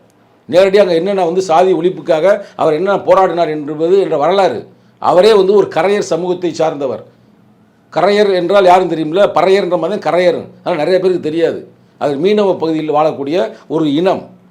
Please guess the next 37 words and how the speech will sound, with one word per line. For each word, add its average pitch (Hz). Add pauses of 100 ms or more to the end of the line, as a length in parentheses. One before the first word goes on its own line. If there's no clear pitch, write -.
(140)
அவர் 143
பேர் 170
கரையர். 156
ஆனால் 165
அவர் 175
திருமணம் 196
செய்து 160
கொண்டது 165 (100)
வேற 190
சமூகம், 160 (260)
பிள்ளைமார் 185
சமூகம். 139 (200)
அவரே 214
திருமணம் 190
செய்யும் 135
பொழுது 113 (100)
அந்த 165
திருமணத்தில் 196 (120)
சாதிக்காரன்கள் 160
வரை 196
எதிர்த்திருக்கிறார்கள். 185 (280)
அப்ப 165
பத்து, 180
பன்னெண்டு 175
பேரை 170 (320)
அவர் 175
காலி 220
பண்ணிட்டு 180
தான் 180
கல்யாணத்தையே 220
முடித்திருக்கிறார். 185
இது 135
வரலாறு. 175
இது 123
நிறைய 170
பேருக்கு 185
தெரியாது. 165